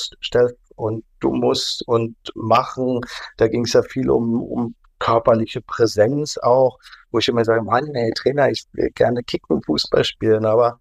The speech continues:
du dann irgendwann begreifst in den drei Jahren, wenn dann so ein Stuart Pearce kam auf der linken Seite und du dann in der siebten Reihe des Stadions lagst, weil der seinen Körper eingesetzt hat und die siebzig Kilo, die ich damals gewogen habe, oder nicht mal siebzig Kilo, da nicht mal annähernd ausgereicht haben,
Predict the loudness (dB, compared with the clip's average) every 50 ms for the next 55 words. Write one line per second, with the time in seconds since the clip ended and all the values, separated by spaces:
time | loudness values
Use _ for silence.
0 | _ _ 0 2 2 2 2 0 2 2 2 2 0 0 0 2 2 2 0 -2
1 | -2 -2 0 0 2 2 2 0 -4 -6 -4 -4 -2 -2 -2 -2 -2 0 0 2
2 | 2 2 2 2 2 2 2 2 2 2 0 -2 -2 0 -2 -2 -2 -4 -4 -4
3 | -4 -4 -6 -6 -4 -2 2 4 4 2 2 -2 -6 -2 0 2 2 0 -2 0
4 | 2 2 2 4 2 -2 -2 0 2 2 2 2 0 -4 -4 -6 -6 -2 2 2
5 | 2 2 2 0 -2 -2 -2 -2 -4 -2 0 2 2 2 0 -2 0 0 0 0
6 | 0 -2 -4 -4 -6 -2 -2 0 2 4 4 4 4 4 4 4 2 2 0 -2
7 | -4 -6 -2 0 2 2 4 4 2 0 -2 -4 -4 -2 0 2 2 0 0 -2
8 | 0 0 2 2 4 2 2 0 -2 -2 2 2 2 2 4 2 0 0 -2 -6
9 | -8 -4 -2 -2 -2 -2 -4 -2 0 0 0 0 -2 _ -4 -2 0 0 -2 0
10 | 0 -2 -2 -2 -4 -4 -4 -2 -2 -2 0 2 0 0 -2 -6 -4 0 0 2
11 | 2 2 0 0 0 -2 -4 -2 0 0 0 2 2 2 2 2 0 -2 -4 -4
12 | -4 -4 -6 -4 -4 -4 -4 -4 -6 -10 -12 _ -8 -8 -8 -10 _ -6 -4 -2
13 | 0 2 2 2 2 0 -2 -2 0 0 0 2 2 2 2 2 2 0 0 0
14 | -2 -4 -4 -2 0 0 0 -2 -2 0 0 2 2 2 0 -2 -8